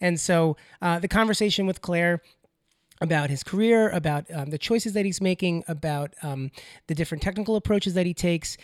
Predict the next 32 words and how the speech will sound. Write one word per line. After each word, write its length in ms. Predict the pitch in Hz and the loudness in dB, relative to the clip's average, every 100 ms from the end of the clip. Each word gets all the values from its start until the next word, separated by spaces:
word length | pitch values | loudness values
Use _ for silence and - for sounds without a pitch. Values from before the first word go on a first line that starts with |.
| - - | -20 -12
uh, 160 | 165 160 | -6 -4
were 220 | 165 160 | 2 0
great. 400 | 143 165 170 175 | 2 2 4 2
And 160 | 180 160 | 0 -2
the 60 | 147 | 0
second 320 | 202 196 185 | -2 0 0
half, 240 | 180 165 | 0 0
we 80 | 165 | 0
really 300 | 165 190 185 | 4 4 4
dive 220 | 175 165 | 2 0
into 200 | 160 170 | -2 -4
Free 180 | - 165 | -4 -2
Solo, 520 | 151 170 160 160 160 | -2 0 2 2 2
and 120 | 151 | 0
it 80 | 156 | -2
was 140 | 160 143 | -2 -2
just 260 | 160 135 | -2 0
so 160 | 185 220 | 2 4
much 220 | 226 - | 4 2
fun 160 | 170 160 | -2 -2
picking 240 | 165 165 | -2 0
his 160 | 160 - | -2 -4
brain 260 | 156 156 | -4 -2
about 280 | 156 147 147 | 0 0 0
it 120 | 151 - - - | -2 -4 -20 -4
and 140 | 175 156 | 2 4
hearing 280 | 180 170 | 4 4
all 160 | 160 151 | 2 0
about 320 | 147 147 147 | -2 -2 -2
it, 120 | 151 - | -4 -4
and, 320 | 160 151 143 - | -2 -2 -4 -6
um, 380 | 160 143 139 | -4 -2 -2